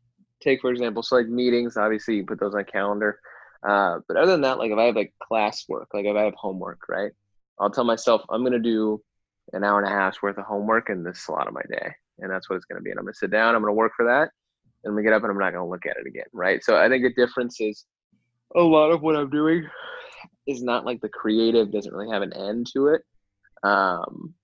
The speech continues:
a lot of what I'm doing can, can fit into a specific time period, you know, and, "Oh, okay, I can get that done in thirty-five minutes.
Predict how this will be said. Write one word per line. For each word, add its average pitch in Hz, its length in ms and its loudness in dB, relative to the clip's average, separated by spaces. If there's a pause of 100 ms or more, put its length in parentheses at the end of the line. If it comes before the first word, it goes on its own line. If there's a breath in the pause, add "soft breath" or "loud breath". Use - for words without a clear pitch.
(360)
a 107 80 2
lot 107 240 4
of 110 60 -2
what 110 140 -2
I'm 104 120 -6
doing 104 280 -6
can, 90 360 -12 (200)
can 92 160 -10 (120)
fit 101 180 -4
into 101 280 -6
a 90 60 -8
specific - 520 -10
time - 220 -12
period, - 280 -12
you - 80 -12
know, - 140 -10
and, 50 160 -12
"Oh, 101 120 -4
okay, 98 200 -4
I 98 60 0
can 98 80 -6
get 104 120 -6
that 95 120 -4
done 98 160 -4
in 90 80 -8
thirty-five 85 480 -6
minutes. - 400 -14